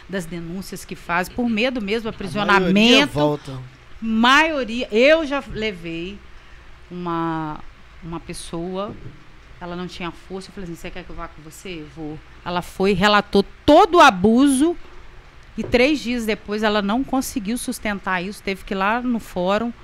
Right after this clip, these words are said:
Speaker 1: pra poder dar baixa a denúncia que fez. E vive em violência abusiva até hoje.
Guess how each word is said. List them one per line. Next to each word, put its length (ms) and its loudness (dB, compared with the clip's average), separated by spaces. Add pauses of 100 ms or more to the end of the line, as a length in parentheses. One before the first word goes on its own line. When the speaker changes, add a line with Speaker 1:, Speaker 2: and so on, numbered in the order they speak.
(240)
Speaker 1:
pra 120 -6
poder 260 -4
dar 160 -2
baixa 340 -2
a 40 -10
denúncia 440 -6
que 120 -18
fez. 500 -10 (720)
E 80 -6
vive 300 0
em 60 4
violência 500 4
abusiva 460 -2
até 200 -4
hoje. 340 -8